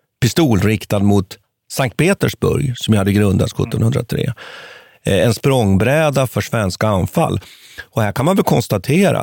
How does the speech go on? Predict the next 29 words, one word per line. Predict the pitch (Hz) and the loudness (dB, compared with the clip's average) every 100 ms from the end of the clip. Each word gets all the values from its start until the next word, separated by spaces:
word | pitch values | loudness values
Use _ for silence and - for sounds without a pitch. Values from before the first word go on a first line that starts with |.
| - | -2
att | 101 95 | -4 -2
vi | 110 | 0
vet | 98 156 - | 2 0 0
ju | |
att | 156 | -2
fästningen | - 113 - 92 | 0 -2 0 0
sen | 92 92 | 0 -2
så | 92 | -2
småningom | - 95 92 92 | 0 0 2 2
anfa-, | 98 85 - 151 165 | 2 0 0 0 0
används | 120 110 98 143 165 - | -2 0 2 2 0 0
ju | 113 87 | 0 0
i | |
samband | - 101 95 95 | 0 0 0 2
med | 87 | 2
Gustav | 92 - 82 | 2 0 -2
den | 87 | 0
tredjes | 92 120 151 | 0 0 0
ryska | 135 - | 0 -2
krig | - 95 | -2 0
då | 98 | 0
sjuttonhundraåttioåtta | 87 - 113 55 80 - - - 101 | 0 0 0 0 0 0 -4 -4 -4
faktiskt | 71 - 95 | -4 -2 -2
just | - | -2
som | - | -2
en | 65 | -6
språngbräda. | - - - - - - - | -4 -4 -4 -4 -6 -4 -4
Så | - | -2
att | 101 | -2